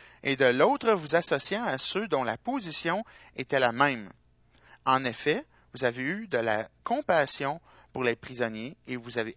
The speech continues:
accepté avec joie l'enlèvement de vos biens, sachant que vous avez des biens meilleurs qui durent toujours. N'abandonnez donc pas votre assurance à laquelle est attachée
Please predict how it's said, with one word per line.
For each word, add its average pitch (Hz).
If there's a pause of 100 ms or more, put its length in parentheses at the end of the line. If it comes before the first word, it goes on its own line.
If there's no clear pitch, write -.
accepté 180
avec 139
joie 120
l'enlèvement 123
de 120
vos 107
biens, 113 (380)
sachant 196
que -
vous 135
avez 143
des 120
biens 131
meilleurs 220
qui 143
durent 147
toujours. 120 (520)
N'abandonnez 160
donc 117 (220)
pas 262
votre 156
assurance 175
à 135
laquelle 147
est 151
attachée 120